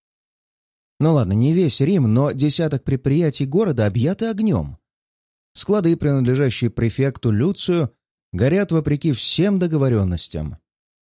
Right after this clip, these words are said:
Все это выглядит как явная насмешка над ним, повелителем Рима.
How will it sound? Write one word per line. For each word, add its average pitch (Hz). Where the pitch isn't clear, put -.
Все -
это 160
выглядит 147
как -
явная 180
насмешка 180
над 135
ним, 90
повелителем 131
Рима. 92